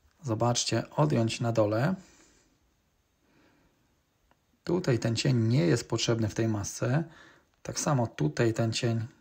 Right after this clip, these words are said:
zredukujemy sobie tą maskę w tym miejscu. OK. I teraz mamy dużo dokładniejszą maskę.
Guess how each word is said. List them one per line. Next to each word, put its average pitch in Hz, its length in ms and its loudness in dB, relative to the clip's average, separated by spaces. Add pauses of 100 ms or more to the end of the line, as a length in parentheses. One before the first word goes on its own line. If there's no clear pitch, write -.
(480)
zredukujemy 120 880 0
sobie 113 240 -4
tą 113 140 -2
maskę 113 380 -2
w - 40 -14
tym 113 220 -4
miejscu. 127 640 -2 (540)
OK. - 180 -6 (840)
I 135 80 0
teraz 143 300 6
mamy 131 240 6
dużo 139 480 4
dokładniejszą 117 600 4
maskę. 90 340 -4